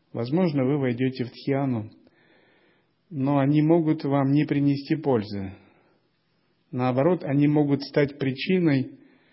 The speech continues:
ваших внутренних расстройств, ваших препятствий и сбить вас,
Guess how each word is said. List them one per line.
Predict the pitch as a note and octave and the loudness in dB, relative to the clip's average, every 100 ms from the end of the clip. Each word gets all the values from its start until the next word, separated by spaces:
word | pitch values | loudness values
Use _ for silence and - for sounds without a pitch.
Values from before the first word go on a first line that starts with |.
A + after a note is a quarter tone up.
| _ _ _ _ _ _ | _ _ _ _ _ _
ваших | - B2 D3+ D3 D3+ C#3 - | -4 2 2 0 -4 -4 -6
внутренних | A#2+ A#2+ D3 D#3+ C#3 C#3 C3+ C3+ | -6 0 0 0 -2 -2 -2 -4
расстройств, | C3 - - D3+ C#3+ A2+ - - | -8 -6 -2 2 2 2 -6 -8
ваших | A#2 B2 - B2+ | -4 -4 -4 -10
препятствий | - B2+ C3 C#3+ C3 - A2+ A2 | -8 -8 -2 -2 -2 -8 -10 -8
и | - B2 A#2 A2 | -6 -6 -6 -6
сбить | A#2 C3 B2+ | -6 -4 -4
вас, | G2+ G2 | -6 -10